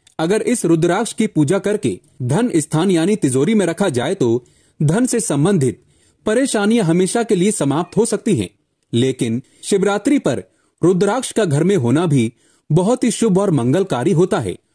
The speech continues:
दोस्तों, अगर शिवरात्रि पर आप महामृत्युंजय यंत्र लाकर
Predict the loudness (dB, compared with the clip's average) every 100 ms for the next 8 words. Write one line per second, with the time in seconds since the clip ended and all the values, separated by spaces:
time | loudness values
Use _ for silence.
0 | _ 0 2 2 0 -2 0 0 -2 _
1 | _ -6 -2 0 0 0 0 2 0 -2
2 | -4 -6 _ _ _ -2 0 2 2 2
3 | 2 2 2 2 2 2 0 0 -2 -2
4 | -4